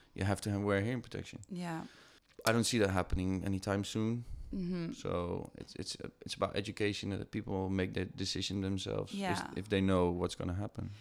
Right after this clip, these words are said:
Speaker 1: Yeah.
Speaker 2: I had my ears tested last year,
Speaker 1: Mm-hmm.
Speaker 2: um,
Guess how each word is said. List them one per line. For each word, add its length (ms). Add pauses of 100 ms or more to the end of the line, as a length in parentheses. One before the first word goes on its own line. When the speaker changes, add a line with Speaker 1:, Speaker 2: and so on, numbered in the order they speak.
(140)
Speaker 1:
Yeah. 80 (240)
Speaker 2:
I 120
had 180
my 180
ears 280
tested 580
last 380
year, 320
Speaker 1:
Mm-hmm. 200
Speaker 2:
um, 380